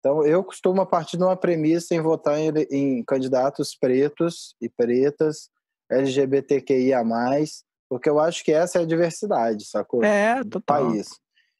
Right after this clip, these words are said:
Speaker 1: E, e isso, sem dúvida, o governo. Agora, falando do setor privado, é,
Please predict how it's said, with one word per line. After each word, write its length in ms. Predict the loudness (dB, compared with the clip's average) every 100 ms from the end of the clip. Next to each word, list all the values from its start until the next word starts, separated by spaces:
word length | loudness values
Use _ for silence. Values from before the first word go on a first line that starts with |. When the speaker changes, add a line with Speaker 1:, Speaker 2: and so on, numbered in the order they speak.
| _
Speaker 1:
E, 560 | 2 4 4 4 2 2
e 260 | 2 2 2
isso, 380 | 0 2 0 -2 0
sem 180 | 0
dúvida, 300 | 2 2 2
o 60 | 2
governo. 300 | 2 2 2
Agora, 200 | 2 0
falando 380 | 0 -4 -2 -2
do 80 | -2
setor 400 | -2 -2 -2 -2
privado, 840 | 0 0 0 0 0 0 -2 -4 -8 _ _ _ _ _ _ 0
é, 640 | 2 4 4 4 2 -2